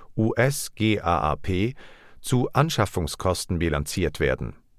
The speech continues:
Also wurden sie mit Buchgewinnen in Milliardenhöhe verkauft.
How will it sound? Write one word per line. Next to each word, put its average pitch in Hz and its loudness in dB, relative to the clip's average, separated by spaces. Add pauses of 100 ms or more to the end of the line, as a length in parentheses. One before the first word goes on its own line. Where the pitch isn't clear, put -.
(600)
Also 113 2
wurden 135 4
sie 110 2
mit 90 -2
Buchgewinnen 117 2
in 117 2
Milliardenhöhe 101 2
verkauft. - -4